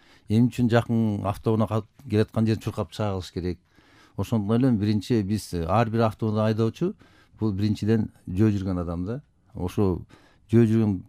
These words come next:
жөө жүргөн адамбы, айдоочу баарыбыз тең, э, жол эрежесин бирдей сактаганга аракет кылсак, э, талап кылсак өзүбүздөн ошонун жол кырсыгын азайтканга кандайдыр шарттар түзүлөт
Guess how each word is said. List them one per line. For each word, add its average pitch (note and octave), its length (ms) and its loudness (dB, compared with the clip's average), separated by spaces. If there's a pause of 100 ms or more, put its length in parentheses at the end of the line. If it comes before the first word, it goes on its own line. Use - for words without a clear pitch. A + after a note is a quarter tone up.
(120)
жөө A2+ 220 4
жүргөн A2 260 2
адамбы, G#2+ 400 0
айдоочу G#2+ 380 0
баарыбыз A#2+ 380 2
тең, A#2+ 220 0 (480)
э, D#2+ 200 -4
жол G2+ 180 2
эрежесин A2 540 0
бирдей F2 540 -4
сактаганга F#2 460 -6
аракет F#2 260 -8
кылсак, B2 320 -6 (280)
э, D#2+ 560 -8 (200)
талап A#2+ 280 -2
кылсак - 240 -6
өзүбүздөн G#2 560 -4
ошонун F#2 260 -4
жол F#2+ 220 -2
кырсыгын F2+ 240 -6
азайтканга F2+ 680 -6 (520)
кандайдыр E2 320 -6
шарттар - 340 -10
түзүлөт - 300 -18